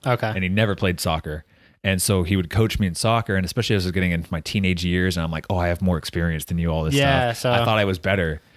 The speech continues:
Speaker 1: Yeah.
Speaker 2: And I was, like, wasn't listening to it. And he was right about, like, everything about, like, my career and how I was playing, but you're just, you kinda know in the back of your head, like, they're right, but it pisses you off that they're right and
Speaker 1: Yeah.
Speaker 2: they're critiquing you.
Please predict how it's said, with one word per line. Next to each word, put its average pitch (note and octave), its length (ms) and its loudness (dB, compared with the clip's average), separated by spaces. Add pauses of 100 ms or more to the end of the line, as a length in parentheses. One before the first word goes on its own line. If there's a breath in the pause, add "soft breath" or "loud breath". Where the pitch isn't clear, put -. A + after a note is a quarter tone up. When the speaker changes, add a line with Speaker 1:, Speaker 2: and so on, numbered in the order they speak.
Speaker 1:
Yeah. C3+ 140 2
Speaker 2:
And B2+ 100 4
I G2+ 80 2
was, F#2 120 0
like, F#2+ 200 0
wasn't G#2 240 2
listening G2 260 0
to G2 80 2
it. F#2 60 -2
And F#2+ 80 2
he A#2+ 80 4
was F#2+ 120 0
right A2 300 0
about, F#2 400 -2 (100)
like, D#2+ 360 -6
everything F#2+ 400 0
about, E2 240 0
like, E2 160 -2 (180)
my F2+ 180 -2
career G2 460 0
and F2 80 0
how F2 140 0
I - 20 0
was E2+ 100 -2
playing, G#2 300 0
but F2 140 -2
you're F#2 80 0
just, F#2 240 -2
you A2 280 0 (100)
kinda D#3 180 0
know A#2+ 240 0
in A#2+ 80 0
the G#2+ 60 -2
back G#2 120 0
of - 60 -12
your F#2+ 140 -2
head, F#2+ 200 0
like, G2 160 -2
they're E2+ 100 -4
right, F#2 240 0
but F2 80 -6
it - 120 -10
pisses G2+ 280 -2
you F2+ 160 0
off G2 220 0
that - 240 -4
they're A2+ 140 0
right A#2+ 320 0 (260 loud breath)
and C#3+ 80 0
Speaker 1:
Yeah. D3 160 4
Speaker 2:
they're A2+ 100 2
critiquing A#2+ 400 0
you. C3+ 240 2